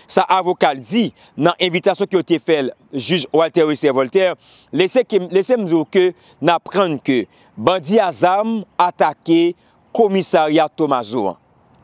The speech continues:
n aprann ke gen enfòmasyon ta vle fè konprann ke bandi atake komisarya Tomazo a, gen yon ansanm foto k ap sikile sou tout rezo sosyal lan, e w ap gade kòman ke nèg yo avèk zèl sandal nan pye yo,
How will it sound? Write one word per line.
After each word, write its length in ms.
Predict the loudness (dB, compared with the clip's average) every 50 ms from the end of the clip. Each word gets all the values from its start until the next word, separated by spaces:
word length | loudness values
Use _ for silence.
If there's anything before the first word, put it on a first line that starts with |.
| _ _ _
n 100 | 2 2
aprann 360 | 2 0 0 0 0 0 -2
ke 340 | -2 0 2 2 2 2 -2 -4 _ _ _ _ _ _ _ _
gen 220 | -2 0 0 0 2
enfòmasyon 420 | 2 0 0 0 -2 -4 -2 0
ta 120 | 0 0 2
vle 120 | 0 0 0
fè 120 | 0 0 0
konprann 360 | -2 -2 0 -2 -4 -4 0
ke 220 | 0 2 2 2 0 -4 _ _ _ _ _ -4
bandi 460 | 0 0 0 0 -2 -6 -10 -10 -8 -4 -4
atake 840 | -4 -4 -2 _ -2 -2 -2 -6 -12 _ 0 2 2 4 2 2 -2 -6 _ _ _ _ _ _ 0
komisarya 640 | 2 2 2 0 -2 0 2 2 2 2 2 0 0
Tomazo 540 | 0 _ -2 -2 0 -2 -2 -2 -2 -2 -2 -2
a, 60 | -4 -8 -14 -20 -20 -20 -14 -4
gen 160 | -2 0 0 0
yon 240 | 0 -2 0 -2
ansanm 320 | -2 0 0 0 0 0 -2
foto 320 | -2 -2 -2 0 0 0 0
k 140 | 0 0
ap 80 | -2 -2
sikile 400 | -4 -10 -10 -4 -2 0 0 0 -2
sou 140 | -4 -6 -8
tout 140 | -8 -4 -2 0
rezo 240 | 2 2 2 0 -2 -2
sosyal 360 | -2 -4 -2 0 0 0 2 0
lan, 160 | 0 -2 -2 -6 _ -20 -20 -20 -20 -18 -2 0
e 140 | 0 0 2
w 120 | 2 0 0
ap 100 | 0 0
gade 260 | 0 0 2 2 0 0
kòman 300 | 0 0 0 0 -2 -2
ke 120 | -2 -2 -2 0
nèg 240 | -2 -2 -2 -2 -2
yo 80 | -2 0 0
avèk 240 | 0 0 0 -4 -6
zèl 240 | -4 -2 -2 -2 -2
sandal 340 | -4 -4 0 0 0 0 0
nan 160 | 0 -2 -2 -2
pye 160 | -2 -2 0 2
yo, 160 | 2 0